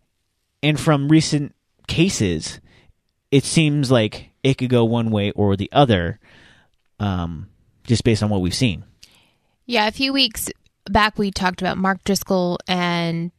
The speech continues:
Speaker 2: the original church that he came from, uh, Mars Hill, which was in Seattle. And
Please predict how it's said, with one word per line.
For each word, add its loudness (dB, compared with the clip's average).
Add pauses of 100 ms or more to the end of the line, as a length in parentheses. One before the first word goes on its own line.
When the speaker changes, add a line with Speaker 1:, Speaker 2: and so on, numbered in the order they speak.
Speaker 2:
the 0
original 0
church -6
that -4
he -4
came -10
from, -4
uh, -2
Mars 0
Hill, -4 (800)
which 2
was 0
in -2
Seattle. -2 (180)
And -2